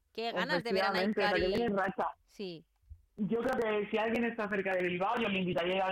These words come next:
Speaker 2: Lezama porque creo que va a ser un partidazo.
Speaker 1: <laughs>
Speaker 2: El Atlético en casa está muy bien y yo creo que además el Madrid está ahí arriba, que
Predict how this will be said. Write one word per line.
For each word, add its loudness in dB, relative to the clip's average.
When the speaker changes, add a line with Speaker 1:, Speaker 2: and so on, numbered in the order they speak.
Speaker 2:
Lezama -2
porque 2
creo 0
que 2
va 2
a 0
ser 2
un 0
partidazo. 2
Speaker 1:
<laughs> 2
Speaker 2:
El 4
Atlético 0
en 0
casa 0
está -2
muy 0
bien 0
y 0
yo 2
creo 2
que 2
además 0
el 0
Madrid 0
está -2
ahí 2
arriba, 0
que -2